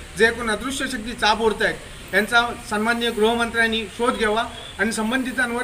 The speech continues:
कडक कारवाई करावी, अशी मी एक राष्ट्रवादी काँग्रेस पार्टीचा कार्यकर्ता व पवारसाहेबांचा प्रेमी म्हणून मी आमच्या गृहमंत्र्यांकडे मागणी करतोय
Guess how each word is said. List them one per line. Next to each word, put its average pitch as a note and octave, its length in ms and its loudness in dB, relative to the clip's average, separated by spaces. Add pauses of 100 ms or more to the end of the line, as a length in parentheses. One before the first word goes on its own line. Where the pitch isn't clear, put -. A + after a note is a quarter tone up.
(120)
कडक C4+ 240 2
कारवाई B3 320 4
करावी, G#3 360 2 (260)
अशी G3+ 160 -2
मी A#3+ 100 0
एक B3+ 120 0
राष्ट्रवादी A3+ 440 0
काँग्रेस A3+ 440 -2
पार्टीचा A3+ 520 -2 (240)
कार्यकर्ता B3+ 560 0
व A#3+ 120 -2
पवारसाहेबांचा A3+ 760 0
प्रेमी A3+ 460 0 (380)
म्हणून A3 180 2
मी A#3 120 0 (1200)
आमच्या G3 240 -2
गृहमंत्र्यांकडे A#3 680 0
मागणी G#3+ 320 0
करतोय G#3+ 340 0